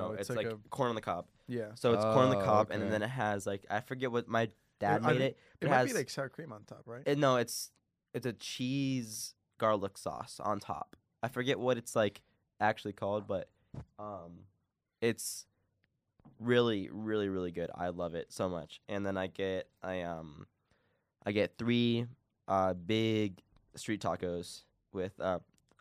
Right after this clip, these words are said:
Speaker 2: it's, like, the green tomato sauce. I love it to death.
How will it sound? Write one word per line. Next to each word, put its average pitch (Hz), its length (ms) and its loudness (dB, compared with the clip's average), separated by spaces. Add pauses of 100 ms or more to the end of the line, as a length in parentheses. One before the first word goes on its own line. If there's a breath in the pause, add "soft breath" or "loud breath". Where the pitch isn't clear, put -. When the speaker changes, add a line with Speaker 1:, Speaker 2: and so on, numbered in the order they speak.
(140)
Speaker 2:
it's, 117 200 -2
like, 101 100 -6
the 104 80 -6
green 110 520 -6
tomato 98 380 -4
sauce. - 600 -12 (300)
I 92 80 -2
love 92 220 -2
it 90 120 -6
to - 120 -14
death. 80 240 -12